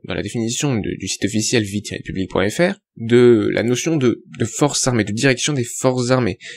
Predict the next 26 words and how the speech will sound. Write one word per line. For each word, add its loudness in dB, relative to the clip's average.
Mais 4
ici, 0
on 4
retrouve 0
également 2
la -2
notion -2
de 4
diplomatie, 0
au -12
travers 0
de -14
faire 0
la 4
paix -2
ou 2
la 4
guerre, 0
envoyer 2
ou 6
recevoir 0
des -4
ambassades, -2
établir -2
la -4
sûreté, 0